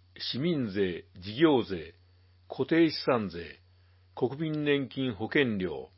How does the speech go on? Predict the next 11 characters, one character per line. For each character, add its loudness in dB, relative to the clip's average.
国 0
民 0
健 0
康 2
保 -2
険 2
税 6
の 0
減 2
免 2
を 2